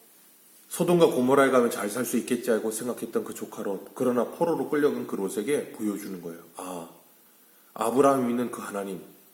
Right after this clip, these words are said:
우리 삼촌이 믿는 그 하나님은 이 내 나라의 연합군도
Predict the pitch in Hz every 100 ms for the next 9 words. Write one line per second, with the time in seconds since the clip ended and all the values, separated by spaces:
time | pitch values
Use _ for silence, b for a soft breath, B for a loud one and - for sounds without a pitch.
0 | _ 117 131 139 139 147 139 120 117 113
1 | 101 104 104 107 - B B B 170 180
2 | 131 - B B B B - 101 127 160
3 | 156 151 143 113 117 113 110